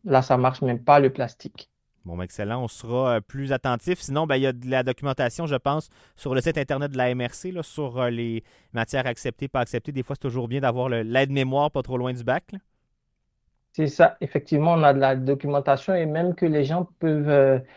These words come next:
Speaker 1: les citoyens peuvent toujours appeler au service de l'environnement à la M R C. Et puis, nous, on va se faire un plaisir de guider quand il y a des doutes,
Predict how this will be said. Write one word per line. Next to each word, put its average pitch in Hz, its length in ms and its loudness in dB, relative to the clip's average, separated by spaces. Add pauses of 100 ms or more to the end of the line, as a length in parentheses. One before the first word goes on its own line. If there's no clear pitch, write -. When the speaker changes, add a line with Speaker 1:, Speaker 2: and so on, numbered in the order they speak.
(160)
Speaker 1:
les 147 80 8
citoyens 151 420 6
peuvent 165 240 6
toujours 185 400 6
appeler 170 680 8
au 151 80 0
service 156 480 2
de 139 60 0
l'environnement 143 360 2
à 170 80 4
la 156 120 10
M 147 180 6
R 143 140 4
C. 165 420 0 (380)
Et 139 60 0
puis, 160 140 2
nous, 170 140 6
on 170 100 4
va 151 120 6
se 147 100 -2
faire 175 220 4
un 151 140 2
plaisir 143 540 4
de 143 120 6
guider 139 640 6
quand 151 100 0
il 143 60 4
y 135 40 6
a 127 40 6
des 117 160 4
doutes, 135 500 0